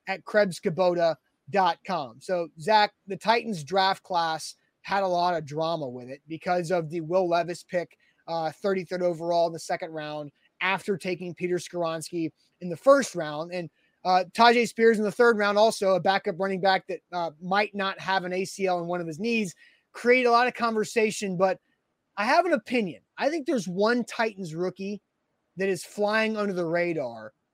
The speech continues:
He hasn't been talked about a, a bunch. And it's not Colton Dowell, because the only receiver taken was a seventh round guy. It's I, I think tight end Josh Whyle can be a really interesting piece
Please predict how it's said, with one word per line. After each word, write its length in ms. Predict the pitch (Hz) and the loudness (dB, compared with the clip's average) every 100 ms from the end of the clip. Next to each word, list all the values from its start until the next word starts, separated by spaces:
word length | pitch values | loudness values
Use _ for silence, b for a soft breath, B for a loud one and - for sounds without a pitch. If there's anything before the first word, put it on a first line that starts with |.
| _ | _
He 80 | 277 | 2
hasn't 280 | 320 349 | 2 2
been 100 | 349 | -4
talked 360 | 247 - 254 - | -6 0 0 0
about 300 | 208 202 165 | 0 2 0
a, 180 | 160 180 - | -4 -10 -10
a 40 | 170 | -12
bunch. 600 | 131 180 127 - - - _ _ _ _ _ | -4 -4 -4 -14 -16 -16 _ _ _ _ _
And 260 | 226 233 233 | 0 2 0
it's 180 | 226 - | -4 0
not 220 | 254 294 | 0 0
Colton 320 | - 302 269 | 2 0 2
Dowell, 340 | 214 190 180 196 | 2 4 2 0
because 260 | 196 214 180 | -2 0 0
the 80 | |
only 320 | 190 208 202 190 | 0 0 -2 -4
receiver 560 | 180 - 269 214 180 | -10 -2 -2 0 -2
taken 400 | 160 185 175 180 | -4 -6 -4 -4
was 140 | 170 156 | -6 -6
a 80 | 156 | -2
seventh 340 | 214 190 160 | -2 -2 -4
round 240 | 160 139 | -10 -10
guy. 360 | 127 117 117 120 _ _ _ _ _ | -12 -12 -14 -16 _ _ _ _ _
It's 140 | 170 208 | -4 2
I, 180 | 247 - _ _ | 2 2 _ _
I 140 | - 262 | 0 0
think 280 | - 349 214 | 0 -6 -6
tight 280 | - 226 | 0 2
end 260 | 226 220 160 | 2 0 -2
Josh 420 | 127 185 190 - | 0 2 2 -2
Whyle 580 | 143 135 143 160 180 180 - _ _ _ | -8 -8 -6 -4 -4 -6 -12 _ _ _
can 160 | 202 | -4
be 140 | 196 214 | 0 2
a 80 | 196 | 2
really 640 | 208 254 269 247 240 220 | 2 6 6 6 4 0
interesting 480 | 208 208 170 196 165 | 0 -4 -6 -8 -8
piece 520 | - 180 151 - - | -6 -6 -6 -10 -16